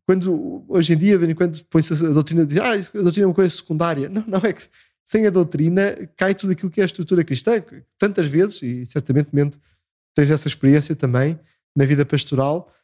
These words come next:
muitas vezes é, são problemas cristológicos que nós encontramos na vida das pessoas que, na sua falta de desejo de santidade.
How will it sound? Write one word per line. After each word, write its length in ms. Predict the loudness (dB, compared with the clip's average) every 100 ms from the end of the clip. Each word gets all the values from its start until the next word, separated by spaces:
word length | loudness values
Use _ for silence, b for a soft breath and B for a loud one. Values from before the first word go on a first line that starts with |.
| _
muitas 220 | 2 2 4
vezes 200 | -2 -2
é, 240 | -4 -2
são 140 | -2
problemas 260 | 2 2 0
cristológicos 640 | -2 -6 0 0 0 -6 -2
que 40 |
nós 80 | -2
encontramos 300 | 0 0 0
na 60 | 2
vida 140 | 2
das 100 | 0
pessoas 260 | 0 -2 -2
que, 80 | -10 -10 -8
na 200 | 0 0
sua 200 | 2 0
falta 300 | 0 -6 -6
de 60 | -12
desejo 340 | -4 -2 -2
de 60 | -2
santidade. 500 | -4 0 0 0